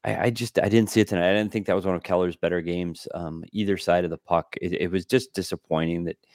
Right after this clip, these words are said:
again, the loss isn't what I'm saying is disappointing. It's not the loss. It's giving the pucks over, turning the puck over, and I didn't see the effort through forty.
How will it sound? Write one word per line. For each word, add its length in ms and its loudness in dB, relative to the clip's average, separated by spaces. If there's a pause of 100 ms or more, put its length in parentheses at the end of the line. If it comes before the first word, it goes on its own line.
(400)
again, 480 0
the 80 0
loss 380 2
isn't 200 2
what 120 4
I'm 100 2
saying 280 0
is 80 -4
disappointing. 520 -8 (220)
It's 160 -20
not 180 0
the 80 4
loss. 400 -2 (100)
It's 240 -14
giving 360 2
the 80 2
pucks 480 -4
over, 440 0
turning 280 0
the 80 -2
puck 280 -2
over, 340 0
and 80 -8
I 120 -8 (120)
didn't 300 -2
see 120 -2
the 120 2
effort 260 0
through 180 -4
forty. 400 -8